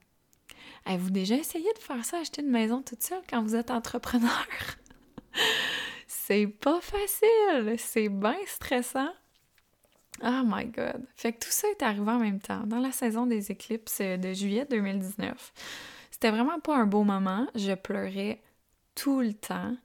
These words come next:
J'étais tellement, là, c'est probablement une des périodes de ma vie où je me sentais le plus à terre,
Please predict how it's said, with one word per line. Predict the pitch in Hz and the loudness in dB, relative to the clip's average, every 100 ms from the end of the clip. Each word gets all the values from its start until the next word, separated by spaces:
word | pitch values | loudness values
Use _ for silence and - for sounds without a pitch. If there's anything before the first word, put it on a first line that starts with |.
| - - - - - - _ | -14 -20 -20 -20 -20 -20 _
J'étais | - - 214 | -10 0 0
tellement, | 214 220 214 247 | 2 2 2 2
là, | 285 269 | 2 0
c'est | - | -4
probablement | - 262 285 269 247 233 277 | -2 2 6 6 6 4 2
une | 339 240 | 4 4
des | 208 | 4
périodes | 208 196 226 | 2 2 2
de | 214 | 2
ma | 190 | 0
vie | 190 233 | 2 4
où | 247 202 | 4 4
je | 190 | 0
me | 190 | -2
sentais | 190 196 190 240 | -2 -4 -2 0
le | 220 185 | 2 0
plus | - 208 233 254 - - _ _ _ _ - - _ _ _ | 0 2 4 2 -2 -6 _ _ _ _ -20 -20 _ _ _
à | - 202 | -4 -4
terre, | - 190 190 - - | -2 -2 -2 -4 -8